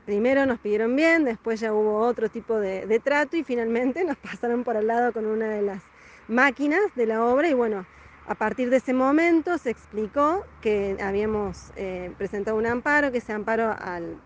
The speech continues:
presente no había sido resuelto, ni positivo ni negativamente, sino que estaba en vigencia,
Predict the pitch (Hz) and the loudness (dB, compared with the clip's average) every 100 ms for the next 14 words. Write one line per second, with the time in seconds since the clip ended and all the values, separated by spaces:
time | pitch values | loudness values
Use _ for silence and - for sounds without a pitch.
0 | - 196 190 233 233 220 208 196 202 190 | -10 -8 -6 -4 -4 -4 -4 -4 -4 -4
1 | 208 208 214 - 285 269 233 185 185 202 | -6 -4 -6 -4 -4 -2 -2 -4 -6 -10
2 | 190 202 196 196 190 185 180 202 220 277 | -6 -4 -2 -4 -6 -8 -8 -6 -2 -2
3 | 277 214 196 196 185 - 190 185 185 196 | -4 -6 -8 -8 -10 -10 -8 -6 -6 -6
4 | 214 294 285 - 415 | -4 -4 -4 -4 -8